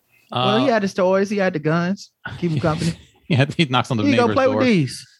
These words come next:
Speaker 2: They're like, "Are you hungry, kid?" And he's like, "No, you got any more ammo?" Like, "I'm out."
Speaker 1: Yeah.
Speaker 2: Totally
Speaker 1: "I'm
Speaker 2: out
Speaker 1: out
Speaker 2: of
Speaker 1: of
Speaker 2: ammo.
Speaker 1: bullets. Can I borrow a couple bullets?"
Speaker 2: <laughs> And then they disarm him like the, uh,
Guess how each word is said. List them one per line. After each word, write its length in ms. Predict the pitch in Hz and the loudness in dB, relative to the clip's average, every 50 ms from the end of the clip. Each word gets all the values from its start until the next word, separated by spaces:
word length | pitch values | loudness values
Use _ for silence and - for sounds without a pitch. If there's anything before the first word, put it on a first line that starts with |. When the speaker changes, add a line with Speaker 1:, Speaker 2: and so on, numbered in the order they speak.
| _ _ _ _ _ _ _ | _ _ _ _ _ _ _
Speaker 2:
They're 100 | - 117 | -2 0
like, 180 | 113 113 117 - | 0 0 0 2
"Are 100 | - 127 | 0 2
you 180 | 143 175 208 202 | 2 4 4 4
hungry, 440 | 160 147 156 160 151 170 185 196 190 | 4 4 2 2 2 0 -2 -2 -2
kid?" 340 | - - - 190 202 214 180 | -4 -4 -2 -2 0 0 -2
And 80 | 127 110 | -2 -2
he's 120 | 110 101 | -2 0
like, 160 | 110 104 107 120 | -2 -2 -2 0
"No, 160 | 127 147 143 | 0 2 2
you 80 | 131 131 | 2 2
got 80 | 170 | 2
any 100 | 196 196 | 2 2
more 140 | 185 175 135 98 | 2 2 0 0
ammo?" 360 | 98 104 117 135 147 143 143 | -2 -4 -4 -2 -2 -2 -2
Like, 180 | 117 104 95 | -4 -4 -6
"I'm 100 | 107 98 90 | -6 -8 -6
out." 280 | 85 95 95 90 - - | -6 -6 -6 -6 -6 -4
Speaker 1:
Yeah. 380 | 180 175 160 147 131 117 117 - - _ _ | -2 -2 0 0 -2 -4 -6 -10 -14 _ _
Speaker 2:
Totally 200 | - 107 107 104 196 | -4 -4 0 2 2
Speaker 1:
"I'm 120 | 254 320 | 2 2
Speaker 2:
out 80 | 359 381 | 2 2
Speaker 1:
out 40 | 403 | 2
Speaker 2:
of 60 | 392 262 | 0 -2
Speaker 1:
of 80 | 208 | 0
Speaker 2:
ammo. 20 | - | 0
Speaker 1:
bullets. 360 | 226 247 240 220 185 180 - | 0 2 2 0 0 -2 -2
Can 120 | - 214 | -2 0
I 120 | 247 302 311 | 0 0 0
borrow 520 | - 277 269 262 269 269 262 254 247 - - | 0 0 2 2 4 4 2 2 0 0 0
a 260 | - 214 214 208 202 202 - | 0 2 2 2 0 -2 -2
couple 300 | - 220 208 214 208 196 | -2 -2 -2 -2 -6 -6
bullets?" 880 | 180 190 214 220 220 226 226 226 226 220 - - - - - - _ _ _ _ _ _ _ _ _ _ | -2 0 2 2 2 0 0 0 -2 -2 -2 -6 -16 -18 -18 -20 _ _ _ _ _ _ _ _ _ _
Speaker 2:
<laughs> 120 | - - - - 107 - _ - - - _ _ _ _ _ _ _ _ _ _ _ _ _ _ _ _ _ _ _ - _ - | -14 -14 -10 -12 -14 -12 _ -14 -14 -14 _ _ _ _ _ _ _ _ _ _ _ _ _ _ _ _ _ _ _ -12 _ 0
And 100 | 110 104 | 2 2
then 120 | 104 98 | 4 4
they 120 | 98 92 | 4 4
disarm 420 | - 98 87 - 101 95 95 95 98 | 4 2 0 2 2 2 4 4 4
him 140 | 95 92 90 | 4 2 2
like 240 | 90 87 87 - | 0 -2 -4 -4
the, 220 | _ 95 85 85 82 | _ -6 -4 -4 -2
uh, 220 | 85 85 85 - | -2 -4 -4 -6